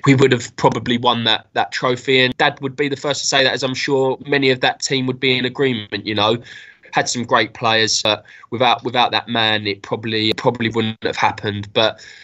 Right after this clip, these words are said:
fair play to them, you know. Obviously, losing him during the game was obviously a, a huge, huge loss, and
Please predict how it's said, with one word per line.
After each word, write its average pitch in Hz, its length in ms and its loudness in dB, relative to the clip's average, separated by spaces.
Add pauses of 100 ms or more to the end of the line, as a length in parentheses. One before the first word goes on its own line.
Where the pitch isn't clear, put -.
(120)
fair 151 280 2
play 147 360 2
to 139 160 -6
them, 143 380 -2
you 135 120 -2
know. 123 320 2 (140)
Obviously, 123 300 -2
losing 123 360 2
him 120 180 2 (100)
during 117 540 4
the 120 120 -2
game 117 400 0
was 117 160 -4
obviously 113 400 -2
a, 80 240 -2
a 120 40 -12
huge, 117 400 -4 (120)
huge 117 500 -4
loss, 117 320 0
and 110 260 -4